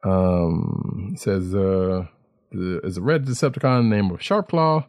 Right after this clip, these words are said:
Yep, started as an original character created by Roche's daughter, like I said. So, cool. I will have to catch up with Last Bot Standing. It's only, like,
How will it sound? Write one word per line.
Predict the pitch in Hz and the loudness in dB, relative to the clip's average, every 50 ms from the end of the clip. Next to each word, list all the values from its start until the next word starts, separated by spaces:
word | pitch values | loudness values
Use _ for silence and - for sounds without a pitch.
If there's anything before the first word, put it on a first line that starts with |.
| _ _ _ _ _ _ _ _ _ _ - | _ _ _ _ _ _ _ _ _ _ -2
Yep, | 156 - - - | -2 -2 -2 -4
started | - 123 123 113 117 92 | -2 0 0 2 2 2
as | 101 107 101 | 2 2 2
an | 101 | 2
original | 95 92 92 101 95 90 90 92 | 2 2 2 0 0 0 0 -2
character | 87 - - 95 90 85 - - 87 82 | -2 -2 -2 -4 -4 -4 -6 -6 -8 -8
created | - - 101 90 85 85 | -6 -6 -4 -4 -4 -4
by | 82 87 85 85 85 85 82 - | -4 -2 -2 -2 -2 -4 -6 -6
Roche's | - 87 82 - - 82 73 | -6 -6 -6 -4 -4 -6 -6
daughter, | - 85 80 78 76 78 85 | -4 -4 -2 -2 -4 -6 -8
like | 85 - - | -10 -10 -10
I | - | -10
said. | - 67 69 67 - - - _ _ _ _ - | -10 -8 -8 -8 -10 -12 -18 _ _ _ _ -12
So, | - - 78 85 - - - _ - - - - - _ | -8 -6 -6 -6 -8 -10 -14 _ -20 -20 -20 -20 -12 _
cool. | - 285 277 147 - - _ _ _ _ _ _ _ _ _ _ _ _ _ _ _ _ _ _ _ _ _ - | 0 2 2 2 0 -2 _ _ _ _ _ _ _ _ _ _ _ _ _ _ _ _ _ _ _ _ _ -4
I | 104 107 113 | 0 2 2
will | 110 107 104 | 4 4 2
have | 101 95 92 | 2 0 -2
to | - - | -2 -2
catch | - 101 - - | -4 -2 -2 -2
up | 98 - | -2 -2
with | - 95 95 - | -2 -4 -4 -4
Last | - 95 92 90 - | -2 -2 -2 -2 -2
Bot | - 95 82 78 | -2 -4 -6 -4
Standing. | - - 90 82 82 85 92 113 | -4 -4 -2 -2 -2 -2 -2 0
It's | 117 113 | 0 2
only, | 143 135 127 120 110 | 4 4 4 4 4
like, | 98 98 92 - | 4 2 2 0